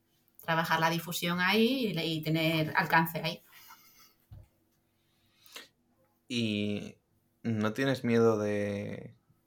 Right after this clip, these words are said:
Speaker 2: quedarte en algún momento sin buenas ideas de contenido? O sea, no, cuando empezaste, ¿no tuviste en algún momento miedo de decir, "Joder, es que si gasto ahora las buenas ideas,
Speaker 1: Ujú.
Speaker 2: eh, que aún no tengo tan controlado todo, igual después ya no soy capaz de cogerlas, ¿no?" <laughs> Y las estoy repitiendo.
Speaker 1: <laughs>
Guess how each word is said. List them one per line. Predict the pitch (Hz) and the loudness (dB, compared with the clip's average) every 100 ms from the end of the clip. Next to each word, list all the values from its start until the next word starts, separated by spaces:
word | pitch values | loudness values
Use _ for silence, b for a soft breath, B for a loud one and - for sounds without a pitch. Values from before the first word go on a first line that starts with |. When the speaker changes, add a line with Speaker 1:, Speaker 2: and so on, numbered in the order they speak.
| _ | _
Speaker 2:
quedarte | 107 104 104 - 104 | 2 4 4 2 -2
en | 101 | 0
algún | 104 101 | -2 0
momento | 101 101 98 | 0 -2 -4
sin | - 101 101 | -4 -2 4
buenas | 104 98 95 | 6 4 2
ideas | 107 101 101 | -4 -4 -4
de | 101 | -4
contenido? | 101 98 107 113 165 - | -4 -4 -4 -4 -6 2
O | |
sea, | 110 - - _ - | 4 4 -4 _ 0
no, | 120 - | 0 6
cuando | 117 113 | 8 8
empezaste, | 117 131 131 156 151 - | 6 2 2 2 0 -2
¿no | 117 | -2
tuviste | 127 127 131 | 0 2 4
en | 120 | 4
algún | 120 | 4
momento | 117 113 | 2 2
miedo | 113 | 2
de | 107 | 2
decir, | 107 | -2
"Joder, | 101 120 | 4 6
es | 113 | 6
que | 110 | 2
si | 107 | 4
gasto | 113 - 123 | 4 8 10
ahora | 120 104 | 12 12
las | 104 - | 6 -2
buenas | 110 110 117 | -2 -2 -2
ideas, | 110 123 135 - _ B B | 0 0 0 -6 _ B B
Speaker 1:
Ujú. | 185 185 - | -8 -8 -4
Speaker 2:
eh, | 101 101 98 95 | 0 0 0 2
que | 107 | 8
aún | 107 117 | 8 8
no | 117 | 6
tengo | 120 113 | 6 4
tan | 110 110 | 4 -2
controlado | 107 110 110 110 107 | -2 0 4 6 6
todo, | 120 127 147 120 104 - | 2 0 0 -6 -8 -6
igual | 101 104 117 | 0 2 2
después | 117 - 120 131 | 0 -2 -2 0
ya | 120 | 0
no | 113 | 0
soy | 110 | -2
capaz | 107 107 117 | 2 4 2
de | 117 | 2
cogerlas, | - 190 131 127 | 4 6 6 4
¿no?" | 220 | -2
<laughs> | - - - | -4 -8 4
Y | 247 277 | 6 8
las | - | 4
estoy | - 131 | 4 4
repitiendo. | 131 - 180 170 110 | 8 6 6 4 2
Speaker 1:
<laughs> | - | -6